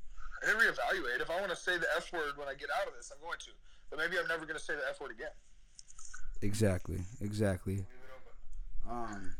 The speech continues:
Speaker 2: but on God, I'm very just excited to be able to partake in good conversation, 'cause like, like you were saying earlier, bro, like, I feel like I've grown so much just from even fucking,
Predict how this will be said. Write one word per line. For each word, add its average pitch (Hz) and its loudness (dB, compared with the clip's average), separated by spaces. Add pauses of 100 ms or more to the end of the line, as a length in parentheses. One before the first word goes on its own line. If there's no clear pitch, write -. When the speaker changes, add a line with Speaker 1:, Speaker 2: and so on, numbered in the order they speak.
(420)
Speaker 2:
but 131 12 (1000)
on 165 12
God, 156 12 (200)
I'm 131 6
very 135 8 (140)
just 127 -4
excited 120 2
to 120 -4
be 117 2
able 113 2
to 107 -2 (240)
partake 117 0
in 104 4 (840)
good 156 8
conversation, 135 4
'cause 123 0
like, 120 4
like 143 4
you 147 8
were 143 6
saying 135 4
earlier, 117 4
bro, 110 4
like, 101 -2
I 113 0
feel 123 8
like 117 6
I've 107 4
grown 120 6
so 120 -2
much 113 -2
just 113 -2
from 110 -2
even 107 0
fucking, 98 -2